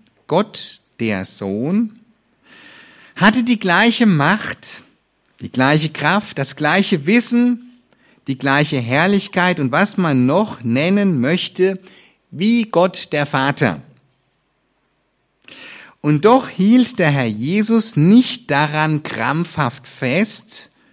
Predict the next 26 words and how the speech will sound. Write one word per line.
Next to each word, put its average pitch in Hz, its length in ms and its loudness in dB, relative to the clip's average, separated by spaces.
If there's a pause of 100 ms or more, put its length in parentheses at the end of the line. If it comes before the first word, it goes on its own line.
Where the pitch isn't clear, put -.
(180)
wie 196 160 0
zum 180 180 2
Beispiel 139 500 0
ein 98 280 -4
Taschenräuber 120 1000 -2 (380)
die 110 100 -8
geraubte 95 480 -6
Tasche. - 380 -8 (800)
Hm? 131 200 -20 (640)
Er 90 80 -14
hielt 104 100 -10
es - 80 -12
nicht 139 260 -6
wie 123 120 -4
einen 104 360 -8
Raub 95 520 -8
fest. - 640 -14 (1040)
Nein, 127 580 -2 (800)
so 117 160 -8
heißt 131 320 -2
es 160 160 -4
hier, 233 380 2 (1000)
der 147 120 2
Herr 135 380 0 (300)
Jesus 202 960 2
entäußerte 208 1400 0